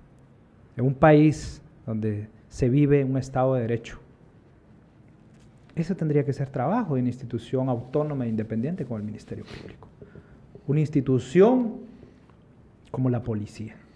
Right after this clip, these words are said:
un organismo judicial. Pues no lo tenemos ahora. Y eso me lleva a hacer la misma pregunta, y entonces, ¿ahora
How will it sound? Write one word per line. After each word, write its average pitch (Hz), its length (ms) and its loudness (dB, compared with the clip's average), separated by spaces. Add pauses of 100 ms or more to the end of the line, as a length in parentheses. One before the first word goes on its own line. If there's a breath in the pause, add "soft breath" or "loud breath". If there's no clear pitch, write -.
(720 soft breath)
un 117 100 -4
organismo 110 480 -6
judicial. 120 560 -4 (680 soft breath)
Pues 131 160 2
no 175 100 4
lo 185 140 4
tenemos 185 600 0 (300)
ahora. 156 380 2 (1000 soft breath)
Y 185 140 6
eso 233 160 4
me 233 140 6
lleva 233 320 6
a - 20 4
hacer 120 220 0
la 123 80 0
misma 123 260 -2
pregunta, 135 400 -6
y 135 40 -2
entonces, 123 360 -6
¿ahora 113 300 -10